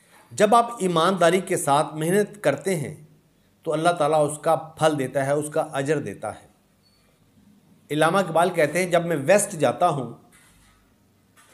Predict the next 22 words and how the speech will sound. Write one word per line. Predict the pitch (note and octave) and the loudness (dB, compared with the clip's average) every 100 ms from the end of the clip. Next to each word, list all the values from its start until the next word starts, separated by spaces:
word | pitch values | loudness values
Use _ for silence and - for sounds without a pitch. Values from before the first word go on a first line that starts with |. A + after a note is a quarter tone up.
| _ _ _ _ | _ _ _ _
तो | A3+ | -2
मुझे | A3 A#3 | 0 0
कोई | B3 A#3+ A#3 | 0 0 2
वहाँ | G3 G#3 | 2 2
मुसलमान | G#3 F#3+ - A3+ F3 F#3 G#3 | 0 -2 2 2 4 2 2
नज़र | E3+ E3+ | 2 0
नहीं | E3+ E3+ | 0 -2
आता, | A2 - F2 - - _ _ _ _ _ _ _ A#2+ | -2 -4 -12 -14 -20 _ _ _ _ _ _ _ -4
लेकिन | D3+ D3+ E3 D#3+ - | -2 -2 -4 -6 -8
इस्लाम | D3+ - D#3+ D#3+ E3 | -4 0 2 2 0
नज़र | C3 B2 | 0 -2
आता | A2 A#2+ | -2 -6
है, | G#2+ - _ _ _ _ _ _ _ _ _ _ _ | -10 -12 _ _ _ _ _ _ _ _ _ _ _
और | C#3+ D3 | 0 2
जब | F3 E3+ | 2 2
मैं | E3 D3+ - | -2 -4 -2
ईस्ट | F3+ G3+ E3 | -2 0 0
आता | C3+ F3+ | 2 2
हूँ | D#3+ B2 A2 - _ _ _ _ _ _ _ _ _ | 0 -4 -8 -16 _ _ _ _ _ _ _ _ _
तो | D#3+ | -8
मुझे | D#3+ E3 F#3 | -4 -2 -2
कोई | E3 D3+ C3+ - | 0 -2 -2 -6